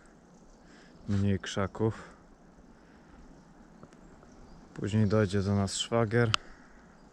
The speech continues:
No i co? Widzimy się przy pierwszym dołku. Pierwszy dołek i znowu kule muszkietowe.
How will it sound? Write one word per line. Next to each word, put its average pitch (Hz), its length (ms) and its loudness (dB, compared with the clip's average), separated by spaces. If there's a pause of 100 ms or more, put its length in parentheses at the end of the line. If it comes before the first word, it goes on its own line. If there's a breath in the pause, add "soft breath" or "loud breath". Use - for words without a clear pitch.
(1080 loud breath)
No 117 180 2
i 113 40 2
co? 85 220 -8 (400 loud breath)
Widzimy 113 400 0
się 117 140 2
przy - 180 -10
pierwszym 123 420 0
dołku. 113 340 2 (3250 loud breath)
Pierwszy 104 380 4
dołek 101 460 6
i 98 40 0
znowu 95 400 4
kule 98 340 4
muszkietowe. 90 680 0